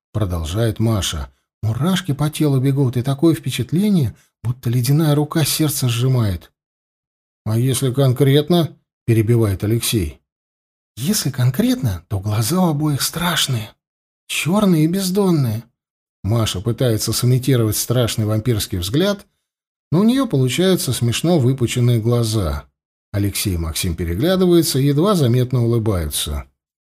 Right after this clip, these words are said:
«Как будто вселенская тьма на тебя смотрит. А в номере кровью пахло. Я за вчерашний день успела принюхаться к этому запаху.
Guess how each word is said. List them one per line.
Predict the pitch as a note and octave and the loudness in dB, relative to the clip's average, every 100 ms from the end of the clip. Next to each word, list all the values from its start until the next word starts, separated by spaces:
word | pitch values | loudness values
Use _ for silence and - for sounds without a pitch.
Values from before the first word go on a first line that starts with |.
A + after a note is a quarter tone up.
| _ - | _ -4
«Как | D3+ D3 | -4 -2
будто | F#3 F#3 | -4 -4
вселенская | F#3 - E3+ G#3 - A3 | -2 0 2 0 0 -2
тьма | - C3 A#3+ G#3+ | 0 2 2 2
на | C#3+ | 2
тебя | - D3 | 0 0
смотрит. | - D#3+ C#3+ A2+ G#2+ - _ _ _ _ _ _ _ | 0 0 0 -2 -8 -12 _ _ _ _ _ _ _
А | C3 | -2
в | A#2+ | 2
номере | C3+ G3 A#3+ | 2 2 0
кровью | A3+ A2 A#2+ A#2 A#2 | -2 -2 0 0 -2
пахло. | B2 A2+ - A#2 - _ _ _ A#2 | -2 -4 -4 -10 -12 _ _ _ -2
Я | E3 | 0
за | D#3 D3 | 0 -2
вчерашний | - E3+ D#3 C#3 C#3+ | -2 -2 0 0 2
день | G3+ F3+ | 2 0
успела | D3+ - E3 F#3 | 0 -2 0 0
принюхаться | F#3+ G#3+ F#3 B2+ - | 0 2 2 0 -4
к | C3 | -2
этому | B2+ C3+ C#3 | 0 2 2
запаху. | C#3+ B2+ A2 - | 2 0 -4 -8